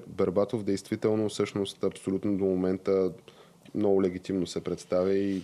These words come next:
освен подкрепа не мисля, че, нали, може да получи някакво, някакво друго нещо.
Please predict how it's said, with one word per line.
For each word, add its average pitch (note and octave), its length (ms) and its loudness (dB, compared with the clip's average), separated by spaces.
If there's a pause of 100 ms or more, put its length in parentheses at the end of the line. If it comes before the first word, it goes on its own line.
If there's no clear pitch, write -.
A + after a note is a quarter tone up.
(100)
освен F#2+ 300 -2
подкрепа F#2+ 480 -2
не F#2+ 100 2
мисля, F#2 260 0
че, F2+ 280 0 (100)
нали, E2+ 260 -4 (220)
може F2+ 220 0
да F2+ 80 -2
получи F2 340 -6
някакво, E2+ 320 -4 (100)
някакво E2+ 320 -4
друго F2 220 -2
нещо. D#2 360 -4